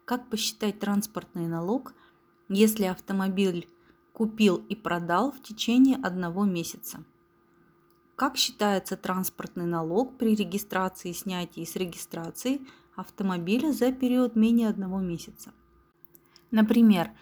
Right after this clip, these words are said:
регистрация в Г Б Д Т была десятого февраля двадцать четвёртого,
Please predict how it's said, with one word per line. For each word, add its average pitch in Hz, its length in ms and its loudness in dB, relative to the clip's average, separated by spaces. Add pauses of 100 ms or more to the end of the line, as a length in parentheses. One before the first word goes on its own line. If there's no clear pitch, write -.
(300)
регистрация 220 760 2
в 185 100 -6
Г 208 100 0
Б 202 160 4
Д 214 140 6
Т 208 300 4
была 185 340 2
десятого 180 520 -2
февраля 180 640 0
двадцать 196 400 -2
четвёртого, 226 640 2